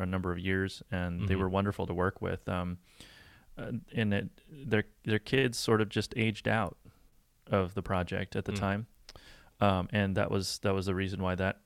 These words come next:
Speaker 1: really didn't come together. Uh, again, another timing issue, um, 'cause the kids were supposed to star alongside Will.
Speaker 2: Yeah.
Speaker 1: Will Smith. Um, and, uh, I think that would have been a fantastic movie. Um,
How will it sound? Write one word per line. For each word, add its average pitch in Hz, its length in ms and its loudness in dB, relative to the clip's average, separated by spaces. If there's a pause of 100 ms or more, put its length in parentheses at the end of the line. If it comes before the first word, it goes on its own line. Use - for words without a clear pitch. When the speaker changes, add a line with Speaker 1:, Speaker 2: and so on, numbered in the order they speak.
Speaker 1:
really 98 220 2
didn't 95 260 -4
come 98 180 -4
together. 107 440 -2 (560)
Uh, - 100 -2 (320)
again, 101 300 2
another 95 280 2
timing 98 420 0
issue, 95 360 -4 (720)
um, 92 480 0 (140)
'cause 98 160 4
the 104 80 2
kids 104 240 2
were 95 80 -2
supposed 95 340 -2
to 101 60 -4
star 90 500 0
alongside 95 520 -2
Will. 101 280 -2 (300)
Speaker 2:
Yeah. 98 200 -4 (180)
Speaker 1:
Will 101 120 2
Smith. 113 260 -2 (260)
Um, 90 560 0
and, 92 360 -2
uh, 101 180 -2
I 104 120 2
think 110 180 -2
that 90 120 -2
would 92 80 0
have 92 60 -2
been 92 80 -2
a 90 40 -4
fantastic 92 540 -4
movie. 90 340 -4 (640)
Um, 95 520 4